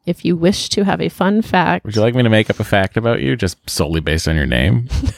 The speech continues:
Speaker 2: If so, and you felt like throwing more money at us, th-, I'd appreciate it. But also, you know, don't be silly.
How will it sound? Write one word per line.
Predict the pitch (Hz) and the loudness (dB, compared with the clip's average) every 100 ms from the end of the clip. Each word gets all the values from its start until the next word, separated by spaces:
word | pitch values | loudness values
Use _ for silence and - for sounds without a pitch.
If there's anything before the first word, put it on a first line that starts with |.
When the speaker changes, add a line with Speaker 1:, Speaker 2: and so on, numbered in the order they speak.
| - _ - | -12 _ -4
Speaker 2:
If | 107 - | -2 0
so, | 117 104 82 87 - _ _ _ | 2 2 2 -2 -6 _ _ _
and | 80 80 | -2 -2
you | |
felt | 76 80 - | -2 -4 0
like | 92 90 - - | 0 -2 -8 -8
throwing | 78 90 95 | -2 2 4
more | 90 98 117 | 4 4 4
money | 147 143 80 | 4 2 2
at | 78 - | 0 -2
us, | 76 85 - - - | 0 0 0 -4 -6
th-, | - 57 | -2 0
I'd | 57 | 0
appreciate | - - - - 50 | 0 -2 -4 -4 -4
it. | 53 - | -6 -4
But | 73 | -2
also, | 62 60 71 57 57 - _ _ | -2 0 0 0 -4 -14 _ _
you | 98 76 | -4 -2
know, | 50 - _ - - - - - - - - _ - | -4 -8 _ -20 -20 -20 -20 -20 -20 -20 -20 _ -10
don't | 117 | -8
be | - | -8
silly. | - - - | -8 -10 -12